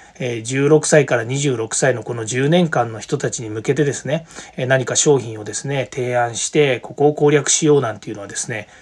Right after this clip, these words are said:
まあ、結論から言うとですね、もう全く無謀だなというふうに思います。ただ、あの、おかげさまで自分の子供たちがですね、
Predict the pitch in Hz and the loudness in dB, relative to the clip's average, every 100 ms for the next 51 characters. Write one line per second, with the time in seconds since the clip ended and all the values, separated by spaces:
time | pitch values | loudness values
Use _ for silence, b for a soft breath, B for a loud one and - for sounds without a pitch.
0 | B 131 113 B B B - 165 202 175 | B 2 2 B B B -2 4 6 6
1 | 120 107 104 110 107 - 117 107 - _ | 2 -2 -10 -10 -10 -8 -8 -8 -10 _
2 | - 113 107 104 107 - 131 - 156 151 | -10 -6 -6 -8 -12 0 0 4 2 2
3 | 120 123 131 135 131 131 127 135 131 107 | 2 4 6 6 6 6 4 4 0 -2
4 | 101 104 98 101 95 101 - B B B | -8 -10 -10 -10 -8 -8 -8 B B B
5 | B B B - 214 202 - - - 156 | B B B 4 6 6 2 -8 -2 0
6 | 139 135 127 _ _ 160 196 214 214 208 | 0 -6 -10 _ _ 0 2 2 4 4
7 | 202 175 175 190 190 190 190 185 185 180 | 4 2 2 2 4 4 4 6 6 2
8 | - - 180 180 156 - 107 113 - 139 | 0 2 4 4 2 0 -8 -8 -6 2
9 | 151 156 | 2 2